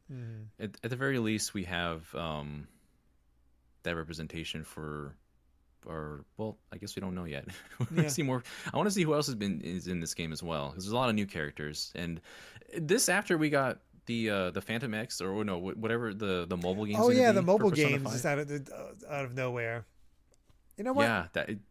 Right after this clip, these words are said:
Speaker 1: I'm okay with somebody getting an offshoot, um, you know, mobile tie-in while we get a, a tactics game. I'm okay with this.
Speaker 2: Mm-hmm. Yeah, yeah.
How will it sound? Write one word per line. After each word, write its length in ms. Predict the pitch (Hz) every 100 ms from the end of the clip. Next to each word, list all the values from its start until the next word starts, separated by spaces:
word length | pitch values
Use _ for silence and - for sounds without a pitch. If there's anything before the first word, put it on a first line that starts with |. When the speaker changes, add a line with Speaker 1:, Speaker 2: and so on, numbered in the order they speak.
| -
Speaker 1:
I'm 100 | 311
okay 240 | - 247
with 100 | 233
somebody 220 | 220 214
getting 260 | 190 190 180
an 240 | 165 143 -
offshoot, 520 | 151 156 - 165 156 - _ -
um, 480 | 127 120 113 110 110 _ _ _ - - _ _ _
you 100 | -
know, 300 | 139 123 113 113 - -
mobile 340 | 151 151 160 139 -
tie-in 540 | - 156 156 160 165 156 - - -
while 120 | 151
we 120 | 139
get 320 | 139 143 135 127
a, 220 | 123 120 131 143
a 40 |
tactics 440 | 113 131 113 135
game. 240 | - 147 147
I'm 120 | 190
okay 220 | 175 -
with 140 | 101 98
this. 340 | 104 117 - _ _ _ _ _ _ -
Speaker 2:
Mm-hmm. 360 | 110 107 87 80 - _ -
Yeah, 380 | 156 170 110 98 _
yeah. 280 | 104 90